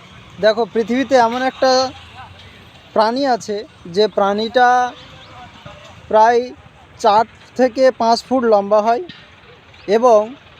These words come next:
তার বডিটা পুরো মিশ্রণ, তার বডিটা সমান, কিন্তু সে চলার সময় এতটা স্পিডে যেতে পারে যা ঘন্টায়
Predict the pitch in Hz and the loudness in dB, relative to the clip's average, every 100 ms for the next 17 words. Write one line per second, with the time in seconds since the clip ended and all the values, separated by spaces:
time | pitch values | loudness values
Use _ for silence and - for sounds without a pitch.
0 | - - - 226 233 254 254 254 - - | -20 -20 0 2 2 0 -6 -14 -20 -10
1 | 175 214 214 277 226 175 147 - - - | 0 0 0 -4 -2 -2 -4 -14 -20 -8
2 | 247 294 247 226 - 233 214 147 127 - | 0 0 2 -2 -4 -2 -2 -2 -12 -20
3 | _ _ - _ _ _ - 226 233 254 | _ _ -20 _ _ _ -2 0 2 0
4 | 214 220 247 262 247 214 220 262 240 226 | 0 0 -2 -4 -4 -4 -4 -4 -6 -12
5 | 320 _ _ _ _ - 233 220 254 220 | -20 _ _ _ _ -6 -6 -2 -2 -2
6 | 254 - - - - _ - 240 254 269 | -4 -12 -20 -20 -20 _ 0 4 6 6
7 | 247 233 214 247 294 - 233 214 247 277 | 4 2 4 4 0 -4 -6 -4 -4 -8
8 | - - - - 220 226 294 277 285 233 | -12 -20 -20 -4 0 0 0 0 2 2
9 | 220 - 269 269 220 214 196 196 214 185 | -2 -6 0 2 2 -2 0 0 0 2
10 | 208 240 381 - _ _ _ _ _ _ | 2 2 -2 -12 _ _ _ _ _ _
11 | _ _ _ - 160 226 247 254 269 285 | _ _ _ -10 -2 -2 0 2 4 4
12 | 285 | 0